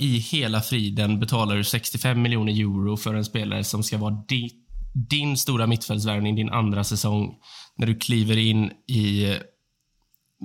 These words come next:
med höga förväntningar på dig och du har fått din spelare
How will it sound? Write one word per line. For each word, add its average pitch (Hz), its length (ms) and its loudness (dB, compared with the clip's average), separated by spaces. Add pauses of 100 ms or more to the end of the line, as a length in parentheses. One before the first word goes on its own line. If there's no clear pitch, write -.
(120)
med 127 180 2
höga 131 360 4
förväntningar 113 440 0
på 107 260 0
dig 104 240 0
och - 320 -10 (340)
du 131 120 -4
har 117 100 2
fått - 400 -4
din 107 160 0
spelare 98 560 -4